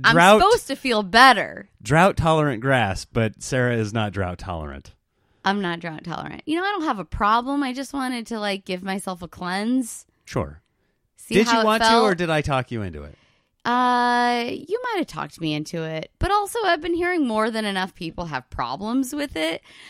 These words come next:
Speaker 1: that it makes you aware of, like, "Ooh, I hope that doesn't become me." Or you just see alcohol affect somebody in a way where they made a bad choice.
Speaker 2: Right,
Speaker 1: And
Speaker 2: right.
Speaker 1: then you're like,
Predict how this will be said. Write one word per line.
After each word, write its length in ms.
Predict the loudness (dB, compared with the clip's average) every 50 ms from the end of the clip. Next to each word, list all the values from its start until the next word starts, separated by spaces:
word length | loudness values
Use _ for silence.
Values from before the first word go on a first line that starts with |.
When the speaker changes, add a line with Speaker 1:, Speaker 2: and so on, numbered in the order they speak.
| -20 _ _
Speaker 1:
that 160 | -6 -6 -6
it 80 | -6 -6
makes 280 | -8 -8 -8 -8 -8
you 140 | -6 -4 -4
aware 480 | -4 -4 -4 -4 -4 -4 -2 -2 -2 -2
of, 160 | -2 -4 -4
like, 360 | -6 -4 -4 -4 -6 -8 _ _ _ _ -12
"Ooh, 460 | -10 -8 -6 -6 -6 -6 -8 -12 -16 _ _ _
I 80 | -10 -8
hope 280 | -6 -6 -6 -8 -6 _
that 180 | -8 -8 -6 -6
doesn't 260 | -8 -6 -6 -6 -6
become 460 | -8 -8 -6 -6 -6 -4 -4 -4 -4
me." 480 | -4 -4 -2 -2 -2 -4 -4 -6 -8 -8 -10 _ _ _ _ _ _ _ _ _ _ _ _ _ _
Or 80 | 0 2
you 100 | 2 0 0
just 240 | -2 -6 -8 -8 -8
see 260 | -8 -6 -6 -6 -4
alcohol 960 | -2 -2 -2 -2 -2 -6 -8 -2 -2 0 2 2 2 0 0 -2 -4 -8 -12 _ -10
affect 440 | -10 -10 -6 -6 -6 -6 -6 -8 -16
somebody 500 | -12 -8 -6 -6 -4 -4 -4 -4 -4 -4
in 100 | -4 -4
a 60 | -4 -4
way 240 | -4 -4 -6 -6
where 160 | -6 -6 -6 -6
they 120 | -4 -4
made 200 | -4 -4 -4 -6
a 40 | -6
bad 220 | -6 -6 -6 -6 -8
choice. 540 | -8 -8 -8 -8 -8 -10 -14 -18 -18 -14 -6
Speaker 2:
Right, 320 | -2 -2 -2 -2 -4 -8 -8
Speaker 1:
And 100 | -2 0
Speaker 2:
right. 260 | 2 2 2 2 0
Speaker 1:
then 220 | 0 0 -2 -2
you're 160 | -2 -4 -4 -2
like, 280 | -2 -2 -2 -4 -6